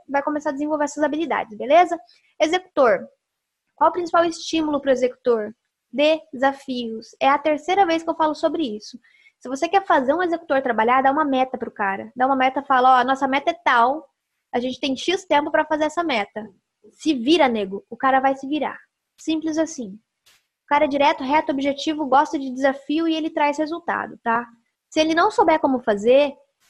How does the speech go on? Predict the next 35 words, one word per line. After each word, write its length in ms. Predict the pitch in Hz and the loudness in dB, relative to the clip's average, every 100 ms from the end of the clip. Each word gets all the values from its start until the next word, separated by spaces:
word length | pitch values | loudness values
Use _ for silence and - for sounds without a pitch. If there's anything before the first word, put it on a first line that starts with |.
| - | 0
esse, 340 | 302 320 - 247 | 2 2 -6 -8
se 120 | 233 | 0
o 40 | 285 | 2
executor 460 | 277 330 - 269 | 2 0 2 2
não 220 | 262 311 | 2 -2
souber 300 | 403 381 320 | 0 2 2
como 200 | 320 320 | 0 -2
fazer 540 | 330 320 240 240 220 - | 0 0 2 0 0 -4
e 80 | 240 | -10
tiver 1080 | - 262 233 254 262 262 262 254 247 247 247 - | -12 -8 2 4 6 6 6 6 6 4 0 -4
um 180 | 269 269 | -4 2
perfil 460 | 285 277 - 269 | 2 0 -4 -2
de 80 | 262 | -2
planejador 420 | 277 277 277 269 | -2 0 2 4
ou 60 | 302 | 4
analista, 520 | 311 311 269 254 269 | 4 2 2 -2 -2
no 140 | 262 269 | -2 -2
mínimo, 640 | 269 294 330 302 233 220 - _ _ _ | -2 -2 -2 0 -2 -4 -10 _ _ _
né, 720 | - 240 254 240 226 226 220 220 | -4 2 4 4 0 -2 -2 -2
desenvolvido, 840 | 226 240 233 214 269 311 233 233 | -4 -2 -2 -2 -2 -2 -4 -2
ele 240 | 247 247 | -2 -2
vai 380 | 240 254 254 262 269 269 269 269 | 0 2 4 4 2 0 -2 -2
recorrer 340 | 254 285 262 302 | -2 -4 -2 2
ao 60 | |
analista, 600 | 302 320 330 294 - 277 - _ _ _ _ _ | 2 2 0 -2 -6 -10 -12 _ _ _ _ _
tá? 200 | 233 247 - - _ _ | -2 -2 -4 -20 _ _
Ele 100 | 233 | -4
vai 100 | 262 | -2
recorrer 260 | 294 302 311 | 0 2 2
ao 60 | |
analista 440 | 311 302 269 285 311 | 2 2 0 -4 -4
pra 120 | 302 | -2
eles 160 | 285 | -2
trabalharem 500 | - 294 285 277 330 | 0 2 2 2 0
juntos. 720 | 277 240 220 208 226 - - | -4 -4 -6 -8 _ -20 -20